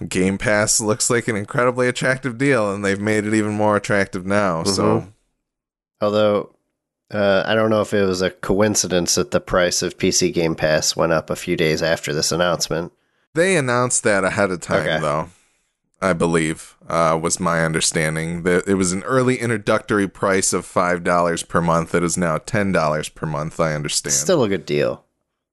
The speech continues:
Speaker 1: Still a good deal. You can still get P C and console Game Pass for fifteen dollars a month, um, which is, you know,
Speaker 2: That also
Speaker 1: quite, quite a lot of
Speaker 2: includes
Speaker 1: value.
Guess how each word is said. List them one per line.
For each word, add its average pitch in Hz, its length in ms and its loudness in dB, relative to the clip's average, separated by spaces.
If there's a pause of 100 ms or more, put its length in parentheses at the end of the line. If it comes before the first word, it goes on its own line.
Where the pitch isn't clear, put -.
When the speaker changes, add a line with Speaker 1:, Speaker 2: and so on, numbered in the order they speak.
(400)
Speaker 1:
Still 156 260 0
a 165 60 0
good 143 160 -2
deal. 110 260 2
You 110 80 0
can 107 160 -6
still 139 280 2
get 127 200 0
P 131 220 -2
C 120 260 2
and 113 160 0
console 107 380 0
Game 98 260 0
Pass 95 340 0
for - 160 -2
fifteen 92 520 -2
dollars 80 360 2
a 85 40 -4
month, 82 420 -6 (160)
um, 80 580 -2 (220)
which 90 260 -6
is, 82 380 -2
you 87 140 -4
know, 80 80 -4
Speaker 2:
That 110 180 2
also 110 380 2
Speaker 1:
quite, 98 220 0
quite 110 260 0
a 104 60 0
lot 98 180 2
of 87 80 -2
Speaker 2:
includes - 0 -
Speaker 1:
value. 80 400 -2